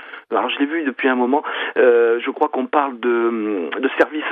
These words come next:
spéciaux qui font des opérations secrètes dans un pays, qui laissent des boîtes de hamburgers ou de McDo carrément derrière eux. Bon, c'est, c'est énorme. Euh, moi, je veux bien qu'à la C I A, ils, ils savent pas faire des opérations secrètes, mais de là, laisser des boîtes de hamburgers, faut quand même pas, euh... voilà.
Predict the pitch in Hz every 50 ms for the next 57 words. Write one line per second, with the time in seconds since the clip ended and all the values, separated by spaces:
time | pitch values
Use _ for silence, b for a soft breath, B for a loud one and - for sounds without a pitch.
0 | 135 - - 135 - - 156 151 - - 135 120 120 120 131 151 - 165 147 139
1 | 139 - 151 143 - 135 123 - 135 131 117 113 117 120 120 117 - 123 147 175
2 | - - 127 131 147 143 - 131 123 120 117 147 147 139 127 123 123 127 123 123
3 | 120 117 117 127 135 139 131 113 110 120 120 113 113 117 131 131 127 - 120 107
4 | 110 110 113 120 127 127 123 120 107 104 113 113 113 104 131 151 156 135 92 87
5 | - - - b b b b b b b _ - 90 90 104 123 131 143 139 107
6 | 92 95 95 98 95 95 95 95 104 107 107 - 110 104 104 110 120 123 123 -
7 | - 110 104 98 98 95 - - 110 107 107 113 123 127 120 113 107 101 95 92
8 | 95 95 92 - 107 98 - - 107 - - 120 107 95 90 87 95 - - 90
9 | - - 101 87 - 104 - - 135 117 98 82 92 110 117 107 104 - - 104
10 | 98 92 95 92 92 98 90 92 92 95 98 113 139 135 - - 95 90 98 98
11 | - - 101 98 87 78 76 73 76 B B B B B B B B B B B
12 | B - 92 95 107 120 113